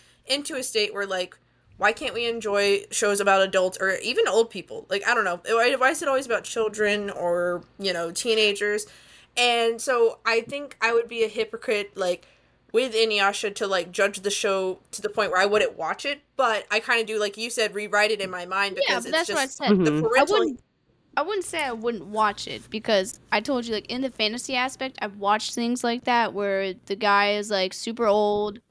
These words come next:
Speaker 2: because he's immortal, um, and she happens to be young. I think it's the fact that this girl's fifteen, and then on top of it, he's making comments that sound like a father would make once in a
Speaker 1: Yeah,
Speaker 2: while.
Speaker 1: and, like, she's acting fifteen and he's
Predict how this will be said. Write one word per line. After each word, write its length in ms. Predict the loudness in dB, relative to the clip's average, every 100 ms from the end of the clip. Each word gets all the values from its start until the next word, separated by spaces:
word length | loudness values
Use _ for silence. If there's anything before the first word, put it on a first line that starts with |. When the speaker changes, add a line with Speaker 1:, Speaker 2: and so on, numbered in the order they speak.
| _
Speaker 2:
because 200 | -16 -10
he's 120 | -2 0
immortal, 580 | 4 4 4 2 -2 _ -20 _ -2
um, 300 | 0 0 -2
and 80 | -8
she 120 | -4
happens 300 | -2 -2 -4
to 60 | -12
be 80 | -6
young. 260 | -6 -4
I 80 | -6
think 140 | -6
it's 100 | -8
the 80 | -10
fact 320 | -2 0 0
that 140 | -2 -10
this 120 | -10
girl's 280 | -6 -6 -4
fifteen, 600 | -4 -4 -6 -6 -4 -4
and 280 | -4 -4 0
then 180 | 0 2
on 180 | -2
top 340 | -4 2 4 4
of 120 | -2
it, 200 | -6 -6
he's 200 | -8 -8
making 360 | -4 -4 -4 -10
comments 380 | -4 -2 -2 -6
that 160 | -8 -6
sound 320 | -2 -2 -2
like 240 | -6 -6 -8
a 100 | -2
father 400 | 4 4 4 -4
would 140 | -6
make 400 | -6 -6 -8 -14 _ -8
once 340 | 0 0 2
in 60 | 0
a 20 |
Speaker 1:
Yeah, 20 |
Speaker 2:
while. 280 | 0 0 -2 -2
Speaker 1:
and, 120 | 0
like, 280 | 2 0 -2
she's 340 | -6 -4 -6 -2
acting 420 | 0 0 -2 -6
fifteen 420 | -6 -8 -4 -4
and 100 | -4
he's 220 | -4 -4